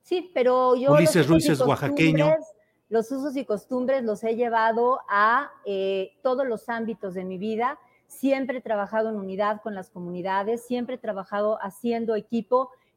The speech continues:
Speaker 1: en un escenario o en una cancha de básquetbol, que es donde en Oaxaca ocurren todas las cosas. Para que una comunidad esté completa, Julio, tiene
Speaker 2: Ujú.
Speaker 1: que tener palacio municipal o agencia municipal,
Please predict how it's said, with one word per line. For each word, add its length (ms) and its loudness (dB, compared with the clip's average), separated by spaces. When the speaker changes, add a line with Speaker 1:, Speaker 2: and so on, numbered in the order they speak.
Speaker 1:
en 160 -2
un 140 -2
escenario 800 -2
o 400 4
en 160 -2
una 200 -6
cancha 560 -2
de 140 0
básquetbol, 600 -2
que 80 -6
es 80 -4
donde 380 -4
en 160 -4
Oaxaca 400 -4
ocurren 340 -4
todas 240 -2
las 160 -10
cosas. 380 -8
Para 240 0
que 100 0
una 140 -2
comunidad 480 -2
esté 260 -6
completa, 600 -4
Julio, 360 -4
tiene 160 -2
Speaker 2:
Ujú. 60 -4
Speaker 1:
que 60 -2
tener 380 -2
palacio 400 2
municipal 460 -2
o 40 -2
agencia 320 -6
municipal, 560 -6